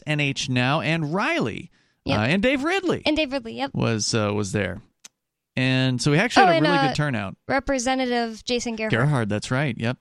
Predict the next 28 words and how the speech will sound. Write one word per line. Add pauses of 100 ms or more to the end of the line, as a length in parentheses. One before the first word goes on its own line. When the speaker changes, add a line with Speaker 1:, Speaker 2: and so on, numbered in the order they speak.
Speaker 1:
Yeah,
we
had
a
really
good
turnout,
uh,
today.
What
is
that,
like,
nine
people
or
something?
It
Speaker 2:
I
Speaker 1:
seems
Speaker 2:
think
Speaker 1:
like
a
lot.
Speaker 2:
Ridley
had
said
eight.